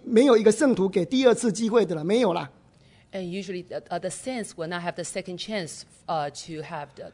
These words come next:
Speaker 2: to, in order to get the wages of unrighteousness.
Speaker 1: 你看那个但以理的三个朋友啊，那个王说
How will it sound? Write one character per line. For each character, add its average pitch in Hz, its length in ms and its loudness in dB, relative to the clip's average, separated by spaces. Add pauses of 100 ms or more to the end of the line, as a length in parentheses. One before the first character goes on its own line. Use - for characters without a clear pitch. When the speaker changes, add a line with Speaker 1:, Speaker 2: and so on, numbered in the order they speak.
Speaker 2:
to, - 120 -18
in 170 80 -10
order 175 200 -6
to 180 120 -10
get 160 220 -6
the 156 100 -12
wages 175 400 -8
of 156 120 -8
unrighteousness. 156 520 -10
Speaker 1:
你 262 140 6
看 320 140 10
那 302 60 8
个 233 200 8
但 254 180 8
以 - 20 6
理 196 100 2
的 180 60 0
三 214 140 2
个 202 80 4
朋 180 180 0
友 160 160 0
啊， 139 300 -12
那 208 100 -4
个 180 300 0
王 170 240 -2
说 202 240 -2